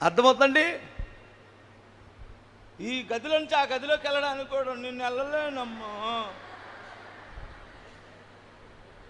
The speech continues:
నాలుగు, నాలుగు కడవలు నీళ్ళు అందుకోరు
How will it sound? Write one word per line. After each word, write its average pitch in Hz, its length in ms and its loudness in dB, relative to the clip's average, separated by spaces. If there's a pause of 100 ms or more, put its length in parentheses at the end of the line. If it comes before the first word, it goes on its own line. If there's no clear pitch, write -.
(1700)
నాలుగు, 160 380 4
నాలుగు 151 320 12
కడవలు 214 320 12
నీళ్ళు 233 280 10
అందుకోరు 302 500 10